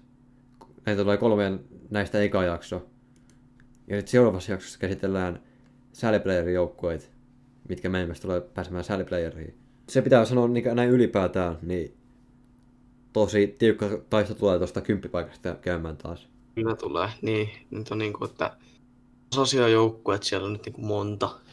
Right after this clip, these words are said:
Speaker 2: Niinku Sport, Pelikans, Ässät. Sit ehkä niinku, voisiko siellä laskea jopa Saipan?
Speaker 1: Voi, ja sitten kyllä H P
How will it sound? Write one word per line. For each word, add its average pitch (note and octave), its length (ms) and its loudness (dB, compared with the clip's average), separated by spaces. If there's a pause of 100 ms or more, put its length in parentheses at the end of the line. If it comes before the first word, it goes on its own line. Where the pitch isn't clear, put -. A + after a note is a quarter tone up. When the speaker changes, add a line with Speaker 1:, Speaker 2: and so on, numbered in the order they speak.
(360)
Speaker 2:
Niinku F#2+ 260 -4
Sport, G#2 460 -4
Pelikans, F#2+ 680 -2
Ässät. - 480 -8 (1040)
Sit - 200 -6
ehkä G2+ 380 -2
niinku, F#2+ 240 -4 (1300)
voisiko G2 220 -2
siellä G#2 200 2
laskea - 240 -4
jopa - 140 0
Saipan? G#2 640 2 (840)
Speaker 1:
Voi, F#2+ 260 4
ja F#2+ 60 0
sitten - 280 -6
kyllä F#2+ 140 0
H D#2 40 -4
P G2 200 2